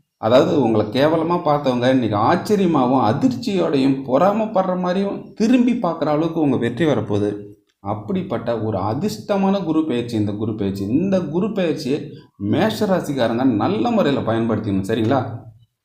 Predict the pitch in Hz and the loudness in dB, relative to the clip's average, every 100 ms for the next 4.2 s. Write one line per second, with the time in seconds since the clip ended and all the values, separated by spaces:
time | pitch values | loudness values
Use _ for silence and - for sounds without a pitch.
0 | _ _ _ - 107 117 170 170 160 156 | _ _ _ -6 -4 0 2 2 2 0
1 | 147 170 170 180 160 165 160 131 131 139 | -2 -2 0 0 2 -2 0 -2 0 -2
2 | 107 101 95 160 135 131 160 156 151 160 | 0 0 0 -2 4 4 4 -2 -2 -2
3 | 139 147 143 131 117 101 110 135 135 127 | 2 2 2 0 -2 -2 0 0 2 2
4 | 127 123 | 0 -4